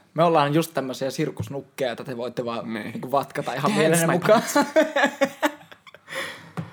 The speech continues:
Speaker 1: Tuo oli jo kielteinen, en ota tuota. Okei, tästä me nyt saa jotain tämmösen niinku sink-, äh, s-, äh, sinkkufiboja tästä.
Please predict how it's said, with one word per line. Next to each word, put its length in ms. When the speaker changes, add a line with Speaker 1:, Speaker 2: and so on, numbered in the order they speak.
Speaker 1:
Tuo 180
oli 200
jo 160
kielteinen, 600
en 80
ota 160
tuota. 280
Okei, 340
tästä 240
me 140
nyt 120
saa 120
jotain 280
tämmösen 340
niinku 140
sink-, 580
äh, 80
s-, 180
äh, 280
sinkkufiboja 800
tästä. 260